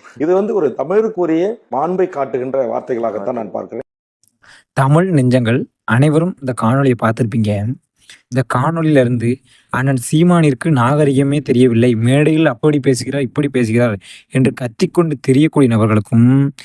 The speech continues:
Speaker 2: சீமான் கட்சியில் இருக்கக்கூடிய நபர்களை மதிக்கவில்லை என்று கட்சியை விட்டு வெளியே தூக்கி எறியப்பட்ட நபர்கள், அதாவது கட்சியில இருந்து நீக்கப்பட்ட நபர்கள் தான் அண்ணன் சீமான் வந்து இந்த குற்றச்சாட்டை வைக்காங்க. "சீமான் வந்து எங்களை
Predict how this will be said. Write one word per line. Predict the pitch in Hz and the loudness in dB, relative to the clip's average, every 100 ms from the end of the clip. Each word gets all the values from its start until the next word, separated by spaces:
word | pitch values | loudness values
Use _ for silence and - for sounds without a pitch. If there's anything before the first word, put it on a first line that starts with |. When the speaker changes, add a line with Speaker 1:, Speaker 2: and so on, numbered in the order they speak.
| - - | -20 -20
Speaker 2:
சீமான் | - - 160 175 160 165 | -12 -2 2 2 2 -2
கட்சியில் | 139 123 - 165 | -6 -2 0 2
இருக்கக்கூடிய | 139 143 139 131 | 0 -4 -6 -6
நபர்களை | 117 127 143 | -4 -2 -2
மதிக்கவில்லை | 117 143 - 156 139 147 | 0 -2 -2 -4 -6 -10
என்று | 123 113 113 | -10 -12 -18
கட்சியை | - 120 - 180 170 | -14 -16 -2 2 2
விட்டு | 143 147 | 2 2
வெளியே | 131 123 147 160 | 2 4 4 2
தூக்கி | - 156 160 | -2 -4 0
எறியப்பட்ட | 147 123 117 | 0 0 0
நபர்கள், | 113 104 98 - - - _ _ | 0 0 -4 -8 -12 -12 _ _
அதாவது | 123 151 - | -2 -2 -2
கட்சியில | 120 - 175 | -4 0 0
இருந்து | 160 170 151 | 2 2 0
நீக்கப்பட்ட | 175 185 156 139 | 0 0 0 0
நபர்கள் | 127 117 117 | 0 0 0
தான் | - | 0
அண்ணன் | - 123 117 | 0 -2 0
சீமான் | 151 | 0
வந்து | 147 160 | 2 2
இந்த | 147 | 0
குற்றச்சாட்டை | 127 139 131 135 | 2 2 2 0
வைக்காங்க. | 107 139 120 101 - - | 0 -2 -2 -6 -12 -20
"சீமான் | - 151 156 156 147 | -8 0 2 2 2
வந்து | 147 | 2
எங்களை | 135 143 | 2 4